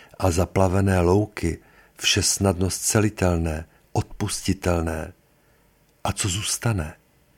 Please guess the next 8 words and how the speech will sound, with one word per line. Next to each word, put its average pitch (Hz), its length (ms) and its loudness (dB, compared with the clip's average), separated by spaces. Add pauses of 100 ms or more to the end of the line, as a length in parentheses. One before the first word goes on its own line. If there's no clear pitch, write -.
(640)
Jen 90 220 6
bolestivě 107 1300 2
vyčítavý 90 720 -2
osten, 92 680 -2 (360)
který 101 440 4
trhá 107 540 2
duši 101 320 0
rukáv, 85 760 -2